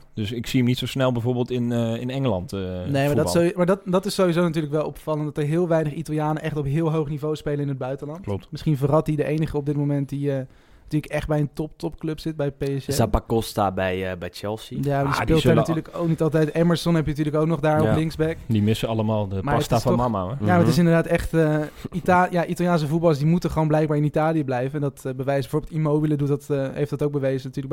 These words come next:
Speaker 2: bij Torino heel goed gedaan. Sevilla, Dortmund eigenlijk niet. En nu weer terug bij Lazio doet hij het gewoon weer goed.
Speaker 1: Nou, je hebt, ja, wat, wat voorbeelden uit het verleden. Zola, Vialli.
Speaker 2: Ja, maar
Speaker 1: Je
Speaker 2: goed,
Speaker 1: hebt
Speaker 2: dat is natuurlijk wel weer gelijk een heel stuk, eh, verder terug
Speaker 1: Ja,
Speaker 2: in het
Speaker 1: precies,
Speaker 2: verleden.
Speaker 1: ja.
Speaker 3: Cannavaro
Speaker 1: Ik,
Speaker 3: natuurlijk ook
Speaker 1: ik
Speaker 3: bij Real
Speaker 1: denk gewoon
Speaker 3: Madrid.
Speaker 1: echt dat ze,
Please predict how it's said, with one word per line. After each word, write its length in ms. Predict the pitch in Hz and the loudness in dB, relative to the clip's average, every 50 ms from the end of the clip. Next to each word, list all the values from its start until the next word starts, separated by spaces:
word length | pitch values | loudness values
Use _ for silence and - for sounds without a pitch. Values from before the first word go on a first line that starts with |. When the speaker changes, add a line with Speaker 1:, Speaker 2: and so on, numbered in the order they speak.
| 139 131 | -6 -4
Speaker 2:
bij 100 | - 143 | -6 -6
Torino 220 | 135 147 151 165 160 | -6 -2 -2 2 4
heel 160 | 160 156 151 | 4 4 2
goed 200 | - 165 160 - | 2 0 -2 -2
gedaan. 420 | - 147 143 139 139 135 135 143 | -2 -2 -2 0 0 0 -2 -4
Sevilla, 600 | 139 - 156 135 - 160 151 156 151 147 143 143 135 135 - | -4 -4 -6 -6 -4 -2 0 2 2 2 2 0 -2 -6 -8
Dortmund 440 | - 139 151 156 151 143 147 147 139 | -8 -4 -2 -2 0 0 -2 -2 -2
eigenlijk 360 | - 139 143 139 135 135 123 | -4 -4 -4 -4 -4 -4 -2
niet. 300 | 143 147 165 175 - - - - _ _ _ _ _ - | -2 -2 -2 -4 -6 -12 -20 -20 _ _ _ _ _ -2
En 80 | 147 | 0
nu 80 | 151 156 | 2 2
weer 100 | 156 147 | 2 0
terug 180 | - 147 143 | 0 -2 -2
bij 100 | - 151 | -2 -2
Lazio 340 | 143 143 143 143 143 - 147 | -2 0 0 -2 -2 -4 -4
doet 100 | 139 143 135 | -6 -6 -6
hij 60 | 139 | -6
het 80 | 135 - | -8 -6
gewoon 160 | - 139 131 | -6 -4 -4
weer 100 | 131 123 | -4 -8
goed. 240 | - 135 147 - - - - - - | -8 -10 -12 -12 -14 -20 -20 -14 -6
Speaker 1:
Nou, 140 | - 104 101 | -2 0 0
je 60 | 101 | 0
hebt, 180 | 98 98 95 104 95 | 0 -2 -4 -6 -6
ja, 280 | 98 95 90 90 85 82 - | -4 -4 -4 -4 -4 -6 -8
wat, 260 | - - - - - - | -10 -10 -10 -10 -12 -10
wat 140 | 98 92 - | -10 -10 -8
voorbeelden 260 | - 104 98 90 92 | -6 -6 -4 -4 -4
uit 180 | 87 90 - - | -4 -6 -6 -6
het 100 | 101 95 | -6 -6
verleden. 240 | 90 87 90 98 90 | -6 -6 -6 -6 -6
Zola, 480 | - 107 90 90 92 90 82 95 120 117 | -6 -4 -4 -4 -4 -6 -6 -8 -10 -12
Vialli. 440 | - - - 92 82 82 90 98 - - _ - | -14 -12 -10 -8 -6 -6 -8 -8 -10 -14 _ -6
Speaker 2:
Ja, 120 | - 165 165 | -2 0 0
maar 20 | 160 | 0
Speaker 1:
Je 60 | 151 | 0
Speaker 2:
goed, 60 | - | -2
Speaker 1:
hebt 120 | 156 151 - | -4 0 0
Speaker 2:
dat 20 | |
is 60 | 185 | 2
natuurlijk 300 | 160 170 151 135 160 165 147 | 2 2 0 2 0 2 4
wel 100 | 165 160 | 4 4
weer 120 | 165 160 | 4 2
gelijk 180 | - 170 160 147 | 2 0 0 2
een 60 | 156 | 4
heel 200 | 151 170 180 185 | 4 6 6 4
stuk, 300 | 175 - - 165 147 - | 2 2 -2 -2 -2 -2
eh, 220 | - 147 143 143 135 131 - - - - _ - | -4 -2 -2 -2 -4 -6 -8 -12 -20 -20 _ -12
verder 300 | - - 156 151 147 143 | -4 -2 0 0 0 -2
terug 160 | - 151 147 | -2 0 2
Speaker 1:
Ja, 60 | 214 | 2
Speaker 2:
in 40 | 220 | 2
het 80 | 196 165 | 2 2
Speaker 1:
precies, 160 | - 139 135 | 0 -2 0
Speaker 2:
verleden. 220 | 139 165 156 151 139 107 | 0 2 4 4 6 6
Speaker 1:
ja. 40 | |
Speaker 3:
Cannavaro 500 | 107 104 101 104 98 101 101 95 95 98 | 6 4 4 4 2 2 2 2 2 0
Speaker 1:
Ik, 60 | 104 107 | 0 0
Speaker 3:
natuurlijk 340 | 98 - - 95 90 - | -2 -2 -2 -2 -2 0
ook 60 | - 92 | 0 0
Speaker 1:
ik 60 | 92 | 2
Speaker 3:
bij 100 | 92 90 | 4 2
Real 100 | 95 92 | 2 2
Speaker 1:
denk 100 | 92 92 - | 2 2 2
gewoon 140 | 147 139 | 2 2
Speaker 3:
Madrid. 180 | 135 - 165 151 | 2 2 0 -2
Speaker 1:
echt 80 | 139 - | -2 -2
dat 140 | 135 123 - | -4 -6 -4
ze, 520 | - 131 123 120 117 113 117 110 107 110 | -2 -2 -2 0 0 0 0 0 -2 -2